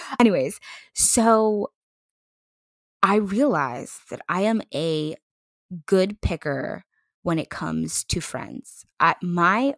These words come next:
friend game, strong. Like, my friends are the baddest bitches, the baddest bitches on the floor <laughs> every time. They really are. And I have had friends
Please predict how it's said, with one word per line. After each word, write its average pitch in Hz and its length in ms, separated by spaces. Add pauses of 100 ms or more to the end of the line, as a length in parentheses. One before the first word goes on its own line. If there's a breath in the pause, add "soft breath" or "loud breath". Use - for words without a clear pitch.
friend 151 480
game, 240 520 (760 soft breath)
strong. - 1080 (360 loud breath)
Like, 170 200
my 175 280
friends 208 380
are - 100
the 156 80
baddest 143 420
bitches, - 480 (400)
the 147 240 (160)
baddest 185 400 (200)
bitches 170 360 (140)
on 147 160
the 120 80
floor - 420 (180)
<laughs> - 180
every 233 340
time. 185 360 (320 loud breath)
They 202 100
really 185 320
are. 160 320 (600 loud breath)
And 180 640 (840)
I 185 160
have 262 140
had 170 400
friends 156 680